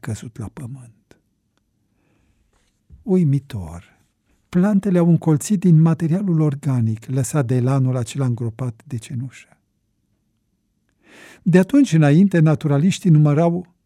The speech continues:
toate peticile de verdeață ca să calculeze numărul animalelor mistuite în erupția vulcanului. Tabloul mă emoționează.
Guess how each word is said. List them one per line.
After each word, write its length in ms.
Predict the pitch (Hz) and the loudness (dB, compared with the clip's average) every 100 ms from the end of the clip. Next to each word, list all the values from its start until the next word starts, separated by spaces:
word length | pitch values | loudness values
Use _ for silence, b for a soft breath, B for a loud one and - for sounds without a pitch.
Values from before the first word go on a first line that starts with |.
| _ _ | _ _
toate 260 | - 247 190 | -2 0 0
peticile 540 | - 185 160 - 147 | 0 0 -2 -4 -2
de 100 | 135 | 0
verdeață 720 | 127 131 110 175 180 - 170 - _ b b b b | 0 -2 -2 -4 -6 -8 -10 -12 _ b b b b
ca 160 | b 220 | b -2
să 160 | - 196 | 0 0
calculeze 600 | 180 160 - 180 180 165 | 2 0 2 2 4 6
numărul 500 | 160 190 170 170 - | 8 8 6 2 0
animalelor 800 | 156 143 139 190 220 185 175 143 | 2 4 4 2 0 -2 0 2
mistuite 960 | 147 - - 143 127 110 120 117 139 | 2 2 -4 -6 -6 -6 -8 -10 -8
în 120 | - 120 | -4 -2
erupția 400 | 120 117 - 117 | -4 -10 -12 -12
vulcanului. 760 | 120 110 - 90 123 156 151 _ _ _ _ _ _ - | -12 -14 -16 -16 -16 -20 -20 _ _ _ _ _ _ -4
Tabloul 420 | 165 135 160 143 | -2 0 0 2
mă 120 | 143 | 0
emoționează. 920 | 127 123 - 127 117 117 120 - 170 | 0 -4 -6 -6 -6 -8 -14 -20 -20